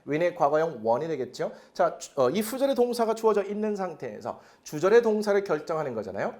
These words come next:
자, 주어고요. Will buy가 될까요? Would buy가 될까요? 얘가 가정법 과거의 형태니까 would buy가 되겠죠. "만약 내가 복권에 당첨된다면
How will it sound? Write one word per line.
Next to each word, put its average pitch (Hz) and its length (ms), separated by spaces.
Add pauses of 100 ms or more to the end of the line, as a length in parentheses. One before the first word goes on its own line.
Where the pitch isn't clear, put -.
자, - 200 (140)
주어고요. 190 760 (520)
Will 208 260
buy가 220 340
될까요? 135 440
Would 196 280
buy가 160 300
될까요? 113 420
얘가 185 220
가정법 226 440
과거의 175 320
형태니까 196 460
would 160 420
buy가 147 400
되겠죠. 143 520 (960)
"만약 147 460
내가 202 320
복권에 185 400
당첨된다면 143 1200